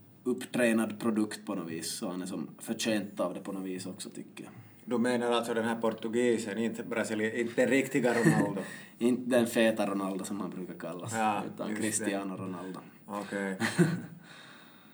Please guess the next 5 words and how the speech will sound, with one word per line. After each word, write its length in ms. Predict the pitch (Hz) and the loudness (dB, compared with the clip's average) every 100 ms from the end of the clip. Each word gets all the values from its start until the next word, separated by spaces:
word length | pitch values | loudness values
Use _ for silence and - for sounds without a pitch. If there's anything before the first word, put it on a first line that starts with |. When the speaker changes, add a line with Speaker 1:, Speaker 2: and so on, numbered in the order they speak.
| - _ - - - - - | -20 _ -20 -20 -18 -18 -4
Speaker 2:
Yes, 540 | 123 151 190 190 - - | 6 8 8 6 2 4
och 400 | 135 131 127 - - - 120 110 | 6 8 4 -6 -16 -16 -12 -8
för 220 | - 120 | -2 2
mig 420 | 123 139 135 127 | 6 6 6 6
så, 600 | - 120 123 123 120 120 | 4 4 6 6 4 -2